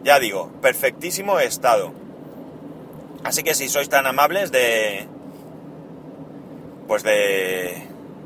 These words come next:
de compartir conmigo vuestra opinión sobre el precio, o yo lo agradecería mucho. Ya sabéis que para cualquier cosa me podéis encontrar en Twitter, en arroba S Pascual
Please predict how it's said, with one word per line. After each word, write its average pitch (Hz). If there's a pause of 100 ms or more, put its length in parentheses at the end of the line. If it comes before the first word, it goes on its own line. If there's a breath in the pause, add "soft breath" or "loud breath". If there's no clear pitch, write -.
de 117
compartir 120
conmigo 127
vuestra 123
opinión 131 (360)
sobre 110
el 107
precio, 180
o 110
yo 127
lo 117
agradecería 101
mucho. 101 (760 loud breath)
Ya 127
sabéis 139
que 139
para 107
cualquier 110
cosa 175
me 151
podéis 113
encontrar 117
en 107
Twitter, 190 (360)
en 98
arroba 107
S 104
Pascual 147